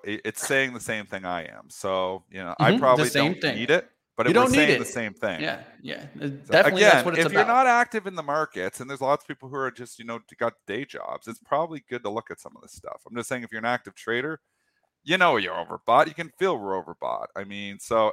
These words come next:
Speaker 1: but it's nice to see it on the chart. It just confirms what I'm thinking. So when you show that, and somebody says, "Prettiest chart of the day," I kind of agree with it. You know, simple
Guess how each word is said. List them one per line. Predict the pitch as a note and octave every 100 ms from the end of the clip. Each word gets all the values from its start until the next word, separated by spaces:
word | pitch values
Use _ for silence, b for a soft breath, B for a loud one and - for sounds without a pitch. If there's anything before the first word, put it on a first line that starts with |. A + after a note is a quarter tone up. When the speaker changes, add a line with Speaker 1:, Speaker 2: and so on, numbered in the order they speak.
| -
Speaker 1:
but | B2+
it's | B2+
nice | E3 E3
to | -
see | - - G#2+
it | B2
on |
the | C3
chart. | - D3 D3+
It | -
just | C3+ -
confirms | A2+ G2 G#3 A#2 A2+
what | G2+
I'm | F#2+ F2+ -
thinking. | F2+ - - _
So | -
when | F#2+ G2+
you |
show | G2 A#2+ B2
that, | A2+ A#2 A#2 _ _ -
and | -
somebody | A2+ A2
says, | A2+ -
"Prettiest | - G#2 -
chart | G#2 G2
of |
the | E2+ F#2+
day," |
I | G#2
kind | - G#2+
of | F2+
agree | - G2+
with | E2 -
it. | E2+ -
You | E2+
know, | F2+
simple | - - G2+ - G#2+